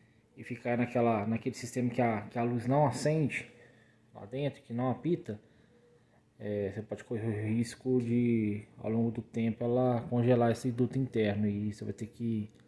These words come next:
é, descongelar ela, deixar desligada, ou então, num caso mais, mais extremo, você tiver com pressa, você tem, vai ter que desmontar a parte de trás dela ali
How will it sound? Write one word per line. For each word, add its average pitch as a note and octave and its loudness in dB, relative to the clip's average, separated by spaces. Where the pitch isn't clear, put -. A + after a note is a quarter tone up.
é, G2 -2
descongelar D#3 6
ela, D#3 10
deixar A2 0
desligada, B2+ 4
ou C3+ 4
então, C3 6
num C3+ 6
caso A#2+ 4
mais, A#2 0
mais A2 -4
extremo, A#2+ 2
você A2 -2
tiver A2+ -6
com B2+ -4
pressa, B2+ 4
você A2 -10
tem, A2+ -10
vai A2+ -2
ter A#2+ -4
que G#2 -8
desmontar B2 4
a A#2+ 4
parte A2+ 0
de A#2+ 0
trás A#2 4
dela B2+ 8
ali C#3+ 6